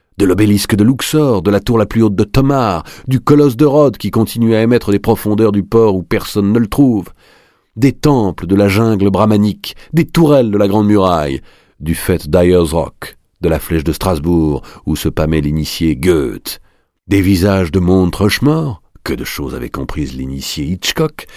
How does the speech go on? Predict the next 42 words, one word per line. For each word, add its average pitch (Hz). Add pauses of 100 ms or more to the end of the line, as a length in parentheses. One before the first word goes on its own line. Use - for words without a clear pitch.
(180)
de 120
l'antenne 139
de 107
l'Empire 110
State. 139 (640)
Dites 160
donc, 135
vous, 107
à 101
quel 160
empire 120
faisait 82
allusion 80
cette -
création 82
d'initiés 78
américains, 78 (180)
si -
ce 98
n'est 92
à 95
l'empire 92
de 90
Rodolphe 101
de 160
Prague ? 180 (1080)
La 85
tour 90
capte 90
des 87
informations 85
du 82
sous-sol 101 (240)
et 87
les 87
confronte 90
avec 82
celles 87
qui -
proviennent 80
du 78
ciel. 101